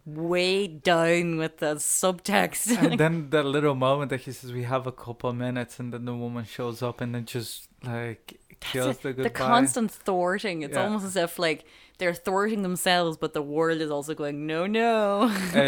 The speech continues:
Speaker 2: and also, I have to say that the, the, the best part of this movie is the movie trailers and ads that when they go to the
Speaker 1: <laughs>
Speaker 2: cinema.
Speaker 1: There's a lot of cinema in this movie, and I really appreciated that. It did make me think of, um,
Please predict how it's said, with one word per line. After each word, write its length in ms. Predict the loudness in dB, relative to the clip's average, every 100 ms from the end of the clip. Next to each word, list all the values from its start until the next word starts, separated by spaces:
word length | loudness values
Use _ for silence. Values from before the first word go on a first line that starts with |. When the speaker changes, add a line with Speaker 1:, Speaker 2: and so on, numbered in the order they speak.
| 4 4
Speaker 2:
and 160 | 0 0
also, 400 | 2 4 4 4
I 120 | 4 4
have 100 | 2
to 80 | 0
say 220 | -4 -2
that 200 | -2 -4
the, 340 | -4 -4 -4 -6
the, 240 | -6 -6 -4
the 120 | -6
best 340 | -2 -2 -2
part 240 | -4 -4 -4
of 100 | -8
this 140 | -8 -8
movie 520 | -8 -8 -6 -8 -8
is 420 | -8 -8 -8 -10
the 140 | -10 -10
movie 420 | -8 -6 -4 -6
trailers 540 | -6 -4 -4 -2 -6 -6
and 140 | -6
ads 460 | -4 -4 -6 -10 -18 -14
that 140 | -10
when 120 | -8 -6
they 100 | -6
go 100 | -6
to 200 | -6 -6
the 100 | -6
Speaker 1:
<laughs> 140 | 0
Speaker 2:
cinema. 400 | 0 2 2 0 -4 -14 _ -10
Speaker 1:
There's 380 | -6 -4 -4 0
a 240 | 2 6 6
lot 120 | 6 4
of 40 |
cinema 360 | 4 4 4 4 2
in 60 |
this 180 | 0 0
movie, 320 | -2 0 0 0
and 80 | 0
I 20 |
really 280 | 0 0 0
appreciated 640 | -2 -4 -2 -4 -6 -8
that. 260 | -8 -8 -12 -20 -8
It 140 | -4 2
did 180 | 2
make 240 | 2 0 0
me 160 | -2
think 260 | 0 -2 0
of, 200 | -2 0
um, 420 | 0 0 -4 -8